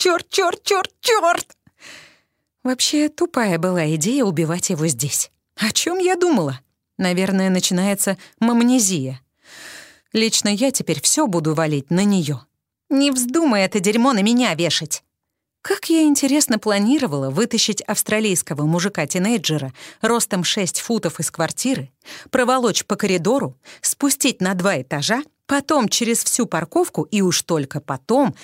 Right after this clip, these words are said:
затолкать в свою крошечную машинку так, чтобы этого не увидел кто-нибудь, кому больше всех надо и у кого нюх на мертвецов. А надо было меня послушаться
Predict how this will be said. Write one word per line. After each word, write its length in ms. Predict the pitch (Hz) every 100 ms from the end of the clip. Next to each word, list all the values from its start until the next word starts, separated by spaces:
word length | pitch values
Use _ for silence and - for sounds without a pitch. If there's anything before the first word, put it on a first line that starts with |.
| - -
затолкать 680 | 240 302 269 233 240 269 -
в 40 |
свою 300 | - 208 220
крошечную 760 | - 240 254 285 285 - 240 220
машинку 480 | 202 - 240 185
так, 440 | 160 - 285 359 - -
чтобы 340 | - 285 294
этого 280 | 359 320 277
не 120 | 254
увидел 440 | 247 240 233 226
кто-нибудь, 580 | 208 - 254 208 196 339
кому 240 | - 208 214
больше 440 | 175 240 262 185
всех 280 | - 170 -
надо 320 | 185 240 320 - - -
и 100 | 262
у 100 | 233
кого 300 | 240 208 208
нюх 320 | 196 220 -
на 60 | 233
мертвецов. 760 | 233 - 254 247 151 - - _ _ _ _ _ -
А 140 | 240
надо 340 | 233 247 302 170
было 240 | 139 147
меня 460 | 160 170 175 214 269
послушаться 800 | 294 - 277 285 294 - 269